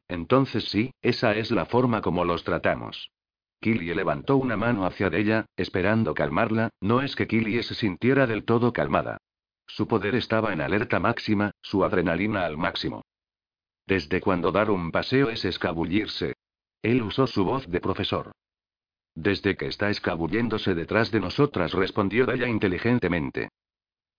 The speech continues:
La lógica redujo la adrenalina de Killie. "Yo y nosotras y usted nos asustó", dijo Killie. "Yo no estaba asustada", gruñó Della. El señor Yates frunció el ceño. "La próxima vez,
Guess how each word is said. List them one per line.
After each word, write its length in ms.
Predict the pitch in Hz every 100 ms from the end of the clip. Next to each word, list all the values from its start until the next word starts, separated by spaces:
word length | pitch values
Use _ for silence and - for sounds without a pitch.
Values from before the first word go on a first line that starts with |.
| _
La 160 | 87 82
lógica 440 | 101 107 98 110
redujo 400 | 101 95 131 151
la 140 | 110
adrenalina 560 | 95 92 90 85 107 113
de 120 | 82
Killie. 360 | 73 98 64 53 - _ _ _ _ _ _ _
"Yo 200 | 82 98
y 80 | 139
nosotras 540 | 135 - 143 143 90 82
y 160 | 92 85
usted 340 | 98 - 117
nos 240 | 104 101
asustó", 360 | 110 - - 123
dijo 300 | 117 123 113
Killie. 380 | 104 95 60 53 - _ _ _ _ _ _ _
"Yo 140 | 110
no 140 | 120 104
estaba 440 | 92 113 107 110
asustada", 540 | 95 87 78 135 135 110
gruñó 340 | 92 95 123
Della. 360 | 110 76 62 58 _ _ _ _ _ _ _ -
El 160 | 85
señor 400 | 78 85 87 80 -
Yates 420 | 85 113 123 127
frunció 540 | - 98 87 - 117 110
el 100 | 73
ceño. 400 | 82 65 58 52 _ _ _ _ _ _ _ -
"La 200 | 87 87
próxima 440 | 87 98 - 85
vez, 220 | 80 113